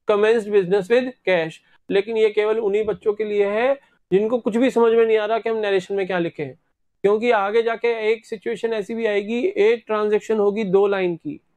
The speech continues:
तीन line की, तो उस केस में फिर फंस जाओगे, ठीक है ना। तो summary वैसे तो बनाना आना चाहिए, लेकिन अगर कुछ भी दिमाग में नहीं आ रहा क्या लिखें,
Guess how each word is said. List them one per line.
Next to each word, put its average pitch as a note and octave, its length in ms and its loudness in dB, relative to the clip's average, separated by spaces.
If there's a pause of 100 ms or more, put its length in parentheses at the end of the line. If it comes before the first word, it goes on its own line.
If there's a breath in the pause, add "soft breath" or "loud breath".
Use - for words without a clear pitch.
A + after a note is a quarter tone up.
(180)
तीन A#3 220 2
line G#3 300 2
की, F3+ 260 -6 (360)
तो - 340 -2
उस A3+ 160 -2
केस G3 380 -2
में G#3+ 80 -2
फिर A#3 160 -4
फंस G3+ 240 -4
जाओगे, D#3+ 500 -2 (880)
ठीक F#3 140 2
है A3 60 4
ना। D4 200 -2 (300)
तो G3+ 60 2
summary G#3+ 380 0
वैसे A3+ 280 0
तो A#3 100 0
बनाना G#3+ 400 0
आना A#3+ 160 2
चाहिए, - 340 -6 (360)
लेकिन G#3 240 2
अगर B3 200 0
कुछ A#3+ 220 -4
भी B3+ 100 0
दिमाग A#3+ 320 0
में A#3+ 100 0
नहीं A#3+ 120 -2
आ A#3+ 60 -2
रहा A#3 100 -2
क्या A#3+ 200 0
लिखें, A3 480 -4